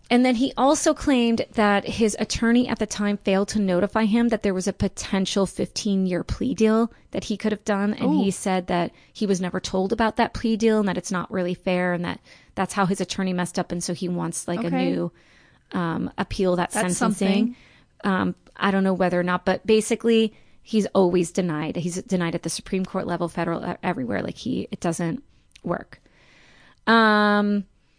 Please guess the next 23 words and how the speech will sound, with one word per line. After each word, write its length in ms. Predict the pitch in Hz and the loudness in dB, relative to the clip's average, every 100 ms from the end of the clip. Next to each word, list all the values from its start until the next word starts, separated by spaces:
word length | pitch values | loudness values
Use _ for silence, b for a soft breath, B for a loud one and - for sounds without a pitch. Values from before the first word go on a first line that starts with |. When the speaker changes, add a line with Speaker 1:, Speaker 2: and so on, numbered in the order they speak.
| - b b b b b b b _ | -20 b b b b b b b _
Speaker 1:
Gayatana 480 | 240 247 - 240 233 | 6 6 4 2 2
Jones. 460 | 254 226 185 180 - _ | 4 2 2 -4 -12 _
So 360 | - 208 196 | -2 2 2
when 260 | 196 214 202 | 2 0 0
she 280 | 202 - 233 | 0 0 2
is 140 | 254 | 2
released, 480 | 277 247 196 214 - | 2 2 2 0 -4
she's 220 | - 196 | -6 -4
that 180 | - - | -4 -6
sex 320 | - 180 - | -6 -8 -8
worker. 460 | 302 180 - 190 196 | -8 -8 -6 -6 -6
Speaker 2:
Yes. 460 | 214 175 - - - | -6 -8 -12 -18 -10
Speaker 1:
Um, 340 | 196 185 170 175 | -4 -2 -2 -4
she 320 | - - 214 220 | -6 -2 2 0
fled 300 | - 220 208 | 2 -2 0
to 60 | |
Florida 600 | 208 311 359 254 180 196 - b b b b - | -6 0 2 2 0 -4 -10 b b b b -4
because 280 | 220 220 | -2 -2
she 140 | - 226 | -2 2
wanted 240 | 214 226 | 2 2
to 100 | - | 2
escape 340 | 226 - 196 - | -2 2 0 0
Waterbury, 760 | 185 180 185 180 - - 196 | 0 0 0 -2 -2 -6 -8